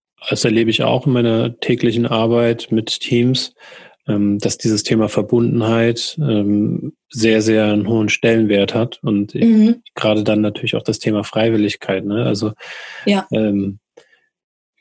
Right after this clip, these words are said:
Speaker 1: krieg-, kriegen die Menschen das hin? Ich finde, das hast du sehr schön beschrieben, welchen Zwist das auslösen kann, also welchen inneren,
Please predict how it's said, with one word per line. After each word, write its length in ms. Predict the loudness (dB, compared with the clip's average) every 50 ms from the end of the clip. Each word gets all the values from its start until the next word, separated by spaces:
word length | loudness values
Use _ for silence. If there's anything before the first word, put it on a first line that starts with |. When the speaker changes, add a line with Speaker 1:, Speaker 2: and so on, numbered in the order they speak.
| _ _ _ _ _ -8
Speaker 1:
krieg-, 320 | -6 -6 -6 -4 -4 -4 -2
kriegen 220 | -2 0 0 0
die 80 | 2 0
Menschen 300 | 0 0 0 0 0 0
das 120 | 0 0
hin? 180 | 0 0 0 0
Ich 140 | 0 -2 -2
finde, 140 | -2 -2
das 120 | -2 -2 -4
hast 140 | -4 -2 -2
du 60 | 0
sehr 160 | 0 0 0
schön 280 | 0 0 0 0 0 0
beschrieben, 480 | 0 0 0 0 0 0 2 2 2
welchen 720 | 2 0 0 0 0 0 2 2 2 0 0 -2 -2 -4 -4
Zwist 400 | -4 -2 0 0 0 0 0 -2
das 180 | 0 0 0
auslösen 600 | 0 0 0 0 0 0 0 0 2 2 0 0
kann, 260 | 0 0 0 0 0
also 240 | 0 0 0 0 0
welchen 240 | 0 -2 -2 0 0
inneren, 440 | 0 2 2 2 2 2 0 0